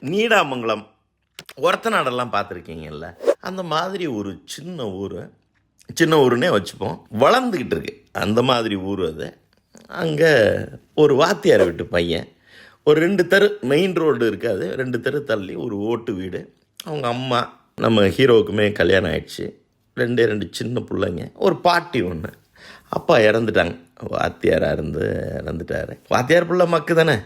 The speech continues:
அதனால தம்பி ஒண்ணும் பெருசா படிக்கல, ஒரு பிரைவேட்டா வேலை பார்த்துட்டு இருக்காப்புல. கொரோனால உங்களுக்கே தெரியும், ரெண்டு மாசம் ஆச்சு வேலை இல்ல அப்படின்ற மாதிரி சொல்லிட்டாங்க. ஆனா பேங்க் எல்லாம் சொன்னுச்சு, நாலு மாசம்லாம் நீங்க டியூ கட்ட வேணாம் அப்படின்லாம்.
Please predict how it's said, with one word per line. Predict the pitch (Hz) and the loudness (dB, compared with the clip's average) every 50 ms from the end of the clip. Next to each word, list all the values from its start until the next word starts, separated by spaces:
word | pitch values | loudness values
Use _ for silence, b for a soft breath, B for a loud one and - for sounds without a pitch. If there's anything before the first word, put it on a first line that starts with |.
| - - - | -8 -14 -12
அதனால | - - 85 85 90 98 98 | -10 -8 -4 0 2 2 2
தம்பி | - 104 101 104 110 113 | 2 0 0 2 2 2
ஒண்ணும் | 113 110 110 107 104 101 - | 2 2 0 -2 0 0 0
பெருசா | 107 95 - - 107 - | 0 2 2 2 2 4
படிக்கல, | - 101 95 104 101 104 95 85 82 - - - | 2 2 2 2 2 2 4 4 2 0 0 2
ஒரு | - 170 160 | 2 2 4
பிரைவேட்டா | 151 170 165 160 151 131 170 165 | 4 4 6 6 6 4 4 2
வேலை | 135 127 127 127 | 2 2 2 2
பார்த்துட்டு | 104 131 - - 107 87 80 95 | 2 2 0 0 -2 -6 -8 -8
இருக்காப்புல. | 87 82 90 76 78 80 82 - - - _ _ _ _ _ _ _ _ - - _ - | -6 -4 -4 -4 -4 -6 -8 -10 -10 -10 _ _ _ _ _ _ _ _ -20 -14 _ -6
கொரோனால | 87 92 110 131 147 147 147 170 180 185 | -4 -2 0 2 2 4 4 4 4 4
உங்களுக்கே | 175 175 170 170 170 180 165 | 4 2 2 2 2 0 0
தெரியும், | 156 170 160 156 156 156 - - - _ | 2 2 2 2 0 -2 -4 -6 -6 _
ரெண்டு | - 113 120 131 139 | 0 2 2 2 2
மாசம் | 143 156 151 151 196 196 | 2 2 2 2 0 -2
ஆச்சு | 175 - - 92 95 90 80 - - - - - - _ - | -2 -4 -4 -2 -2 0 0 0 -2 -4 -6 -8 -12 _ -4
வேலை | 113 110 113 117 117 110 | 0 2 2 4 4 2
இல்ல | 107 95 98 101 101 101 98 92 90 | 2 2 0 0 0 0 0 -2 -4
அப்படின்ற | 85 82 - 101 98 90 87 | -6 -6 -8 -6 -6 -6 -6
மாதிரி | 90 92 95 92 - | -6 -6 -8 -8 -8
சொல்லிட்டாங்க. | 98 92 90 87 90 85 87 - 64 - | -8 -8 -6 -4 -6 -6 -6 -10 -12 -8
ஆனா | - - 208 185 | -4 -4 -2 0
பேங்க் | 156 190 220 240 208 214 | 0 0 0 0 0 -2
எல்லாம் | 214 214 196 - - | -2 -2 -2 -2 -4
சொன்னுச்சு, | 160 165 165 - - - 110 98 | -4 -4 -4 -4 -4 -4 -4 -2
நாலு | 95 101 107 120 123 113 | -2 0 0 0 0 0
மாசம்லாம் | 113 117 120 120 135 120 117 120 120 120 | 0 -2 -2 -2 -4 -4 -2 -2 -4 -4
நீங்க | 113 110 107 | -4 -4 -4
டியூ | 107 117 120 - | -2 -2 -2 -2
கட்ட | 120 104 90 107 | -2 -2 0 -2
வேணாம் | 107 101 98 90 92 98 92 | -2 -2 -4 -4 -4 -4 -4
அப்படின்லாம். | 85 87 92 92 87 82 101 110 - | -6 -6 -8 -8 -6 -6 -6 -6 -8